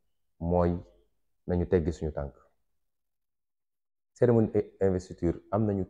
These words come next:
tout notre temps pour def ko, te bu soobee Yàlla dinañ ko def. Waaye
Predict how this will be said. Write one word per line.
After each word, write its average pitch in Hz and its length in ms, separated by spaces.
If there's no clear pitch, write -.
tout 143 200
notre 104 220
temps 80 220
pour 78 140
def 71 200
ko, - 120
te 95 60
bu 104 100
soobee 107 240
Yàlla 90 180
dinañ 87 180
ko 85 100
def. 78 140
Waaye 104 420